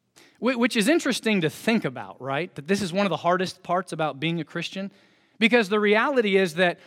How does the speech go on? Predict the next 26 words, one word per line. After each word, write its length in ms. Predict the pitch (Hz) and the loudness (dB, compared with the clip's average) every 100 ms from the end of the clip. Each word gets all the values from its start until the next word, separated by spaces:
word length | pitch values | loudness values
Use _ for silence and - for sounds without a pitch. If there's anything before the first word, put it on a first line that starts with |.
| - | -2
one 240 | 220 269 | 0 2
could 180 | 233 190 | 0 -2
easily 480 | 233 285 240 220 208 | -2 -2 0 -2 -2
argue 580 | 190 254 226 175 175 160 - _ | -2 -2 -4 -4 -4 -4 -12 _
that 260 | 196 202 - _ _ | 2 2 0 _ _
walking 520 | 165 233 294 262 240 | 0 2 4 0 0
by 200 | 196 196 | 0 0
faith 560 | - - 269 262 185 - | -2 0 2 2 0 -2
and 120 | 202 | 0
not 200 | 214 269 | 2 0
by 200 | 214 208 | 0 0
sight 420 | 185 - 277 277 - - - | 0 -2 0 0 -4 -20 0
is 380 | 233 220 180 180 | 4 4 0 -2
the 200 | 240 269 | 2 4
entirety 920 | 220 - - 240 320 339 226 180 175 | 4 0 -6 -4 0 2 2 -2 -2
of 180 | 196 180 | -4 -4
the 80 | 190 | -8
Christian 560 | - 294 - 175 170 | -6 -8 -6 -8 -6
life, 480 | 220 370 - - _ _ _ _ _ _ - | -8 -10 -14 -18 _ _ _ _ _ _ -6
right? 400 | 185 359 - - _ _ _ _ _ _ _ _ - | -4 -4 -8 -20 _ _ _ _ _ _ _ _ -6
And 100 | 180 | -2
yet, 120 | 214 | -2
even 300 | 214 269 240 | -2 0 -2
so, 400 | - 233 254 196 | -2 -6 -2 -2
as 220 | 165 143 | -2 -6
Christians, 800 | - - 240 - 120 98 123 - | -12 -12 -12 -12 -16 -16 -18 -20